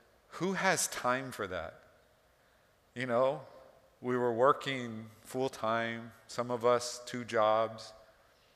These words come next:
We had kids, you know, and, you know, we're activities, things to do f-, you know, around the house, everything else. It's like, who has time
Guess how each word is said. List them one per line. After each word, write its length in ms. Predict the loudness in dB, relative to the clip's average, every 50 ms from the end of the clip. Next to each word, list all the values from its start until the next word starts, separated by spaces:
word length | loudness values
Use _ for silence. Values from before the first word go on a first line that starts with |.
| _ _ _
We 140 | -6 -4 -4
had 260 | 0 0 0 0 0 -8
kids, 600 | -8 -6 -4 -4 -4 -6 -8 -10 -12 -14 -14 -14 -18 _ _ _ _ _ _ _ _ -20 -20 _ _ _ _ _ _ _ _ _ _ _ _ _
you 80 | -8
know, 360 | -4 -2 -2 0 0 0 -2 -4 -4 -6
and, 300 | -6 -6 -4 -4 -6 -10 -12 -14 -16 -18 -20 -20 -20 -20 -14
you 80 | -12 -10
know, 100 | -8 -8
we're 320 | -6 -4 -2 -2 -2 -4 -6 -12 -16 -14 -12 -12
activities, 920 | -12 -10 -8 -6 -4 -4 -4 -4 -4 -6 -4 -4 -4 -6 -6 -8 -8 -10 -14 -18 -20 -20 -20 _ _ _
things 260 | -6 -6 -6 -6 -8
to 100 | -8 -8
do 380 | -6 -6 -6 -4 -4 -4 -6 -6
f-, 200 | -8 -12 -18 -20 -20 -16
you 60 | -14
know, 140 | -12 -10 -6
around 220 | -4 -4 -4 -4
the 60 | -6 -10
house, 760 | -6 2 4 6 6 6 6 4 2 0 -2 -4 -8 -10 -12 -14 -20 -20 -20 -20 _ _ 2
everything 500 | 2 2 2 2 -4 -6 -6 -6 -2 0
else. 460 | 0 0 0 -2 -4 -8 -12 -16 -16 -16 -16
It's 140 | -12 -8 -2
like, 180 | -2 -2 -2 -2 -8 -20 -20 -20 -20 -20 _ _ _ _ _ _ _ _ _
who 240 | -8 -6 -4 -2
has 400 | 0 0 2 0 0 -2 -4 -6
time 680 | -8 -8 -6 -2 0 0 0 0 -2 -4 -6 -10 -12 -14